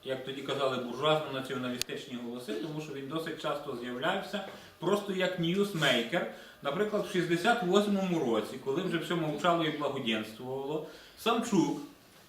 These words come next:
в Торонто організував і провів читацьку конференцію за одним недавно виданим в Радянському Союзі українським радянським романом.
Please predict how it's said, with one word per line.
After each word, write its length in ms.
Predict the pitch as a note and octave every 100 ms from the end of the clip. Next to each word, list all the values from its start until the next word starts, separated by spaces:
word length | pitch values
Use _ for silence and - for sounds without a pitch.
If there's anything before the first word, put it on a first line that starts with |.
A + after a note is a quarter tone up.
| -
в 480 | B2 C3+ A3+ A3+ - - - - -
Торонто 760 | G3 F3 C#3 A2+ A2 D3 - - - - -
організував 760 | E3 D#3+ E3 D#3+ E3+ A3+ B3 G#3+
і 40 |
провів 440 | D3+ D#3+ G3+ A3+ -
читацьку 500 | D#3+ F#3+ A#3 - F3
конференцію 840 | E3 D#3 D3+ F3+ B3 B3 A#3+ E3
за 120 | F3
одним 640 | E3+ D#3 D3 F3 F3+ - C4+ - - - - - -
недавно 580 | D3+ D#3 F#3+ A#3+ A3 F3
виданим 440 | G#3 A3 A3 G#3+
в 60 | E3+
Радянському 580 | F3 G3 G#3 - E3 D3+
Союзі 380 | D3+ A3 A3
українським 680 | G#3 D#3 D#3 F#3 G3+ F#3+ E3
радянським 560 | C#3 D3 D#3 - D#3 D3+
романом. 380 | D3+ C3+ E2+